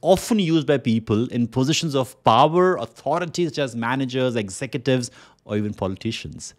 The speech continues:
It is a self-assured and confident gesture that conveys a sense of control and dominance. The gesture can can also indicate that the person is in deep thought।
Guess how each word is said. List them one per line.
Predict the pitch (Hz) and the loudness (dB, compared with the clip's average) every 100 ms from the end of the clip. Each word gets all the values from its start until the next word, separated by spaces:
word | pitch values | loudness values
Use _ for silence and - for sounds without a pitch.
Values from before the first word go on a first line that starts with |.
| _ - | _ -6
It | 104 | -4
is | 101 | -4
a | |
self-assured | 107 - 139 139 147 - 117 - - 113 101 101 - | -6 0 4 4 4 -2 -10 -8 -4 -2 -2 -4 -6
and | 98 95 | -10 -8
confident | - 110 113 123 120 104 | -2 -2 -2 -4 -4 -2
gesture | 92 - - 92 - - - | -4 -4 -6 -6 -8 -14 -6
that | 113 - | -4 4
conveys | 131 131 135 170 180 | 6 8 8 6 4
a | 156 | 2
sense | - 147 123 | 2 2 2
of | 143 - | -2 0
control | - 135 120 - 180 196 214 202 180 165 | 2 2 0 2 6 10 10 10 8 6
and | 147 127 | 4 0
dominance. | 107 120 135 120 120 123 - - - _ _ _ _ _ | -2 -2 -2 -6 -8 -10 -10 -10 -14 _ _ _ _ _
The | - | -4
gesture | 123 214 - 302 | 2 2 0 -4
can | - 247 240 220 214 _ - - _ _ - | -2 0 0 -2 -12 _ -20 -20 _ _ -8
can | 180 170 170 165 | -4 -4 -4 -4
also | 156 175 208 - | 0 2 2 0
indicate | 175 156 180 - 190 | 0 0 -2 4 4
that | 143 139 | 4 -2
the | |
person | 127 143 143 - 165 151 | -2 0 0 0 -2 0
is | 127 | 0
in | 123 98 | 0 -2
deep | 90 107 107 - | -2 -4 -2 0
thought। | 165 - - | 0 -2 -10